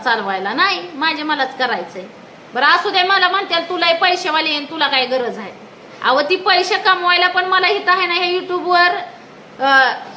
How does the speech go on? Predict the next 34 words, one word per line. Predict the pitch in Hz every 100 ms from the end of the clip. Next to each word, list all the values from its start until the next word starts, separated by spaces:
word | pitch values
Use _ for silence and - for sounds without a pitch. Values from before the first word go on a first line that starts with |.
| -
सुखातला | 359 - 392 392 381 392
जीव | 339 392
कुणाला | - 392 381 370
दुखात | 381 359 359
घालू | 415 403 320
वाटतोय | 339 320 - 294 311
का? | - 226 214 220
जर | 277 311
मला | 320 311
सहजासहजी | 320 403 359 294 - 359 294
जर | 311 311
सगळ्या | 311 311 285
गोष्टी | 294 302 - 285
मिळत | 294 277 277
असत्या, | 285 254 240
तर | 240 262
मी | 285
इथं | 330 311 302
YouTube-वर | 302 294 285 294
व्हिडिओ | 302 285 269
बनवला | 269 302 311 339
असतं | - - 269
का? | 254 214 208 - - -
नसता | 381 403 392
वय | 392 381
खाऊन | 381 359 370
पिऊन | 370 359 339
दिवसभर | 359 339 339 330
जीवाला | 330 320 302 285
आराम | 285 262 247
घेतला. | 294 - 214 202 - - - - -
हं? | 226 349 440 - - - - - - - - -
पैसा | 311 311 -
दिसतोय, | 370 480 - 392 339